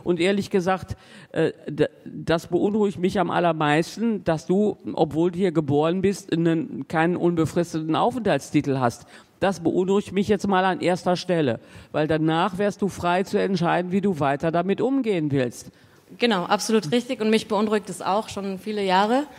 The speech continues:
Speaker 2: Äh, und jeden, äh, der, der davon weiß, also Leute, die es nicht tangiert, die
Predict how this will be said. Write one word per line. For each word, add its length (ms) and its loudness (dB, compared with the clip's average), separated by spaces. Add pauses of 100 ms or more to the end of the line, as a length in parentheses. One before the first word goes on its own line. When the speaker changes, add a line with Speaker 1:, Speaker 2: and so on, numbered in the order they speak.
(420)
Speaker 2:
Äh, 140 0
und 180 -4
jeden, 400 0
äh, 260 0
der, 240 2
der 220 0
davon 320 -2
weiß, 340 2
also 340 -2
Leute, 380 0
die 60 0
es 100 -2
nicht 140 -2
tangiert, 400 -2
die 260 -2